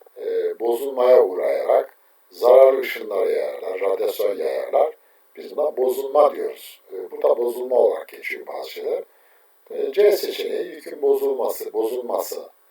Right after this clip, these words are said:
doğrudur arkadaşlar. Yani radyoaktif maddelerin bozulmaya başlaması ve, e, fazla radyasyon yaymaları, e, artık yüklerin taşınamaz duruma gelmesine sebep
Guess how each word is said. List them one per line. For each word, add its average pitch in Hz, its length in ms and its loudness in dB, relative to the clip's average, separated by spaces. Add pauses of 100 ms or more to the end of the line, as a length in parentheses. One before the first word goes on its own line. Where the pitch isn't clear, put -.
(280)
doğrudur 202 420 6
arkadaşlar. - 640 -6 (380)
Yani 127 300 -4 (180)
radyoaktif 117 520 2
maddelerin - 540 -6
bozulmaya 104 540 -6
başlaması - 760 -6 (480)
ve, - 200 0
e, 98 520 -4
fazla 113 420 2
radyasyon - 560 -4
yaymaları, - 760 -2 (520)
e, - 80 -10
artık - 420 -6 (100)
yüklerin 98 540 -12
taşınamaz 104 540 -4
duruma 80 280 -14
gelmesine - 460 -8
sebep 131 440 -4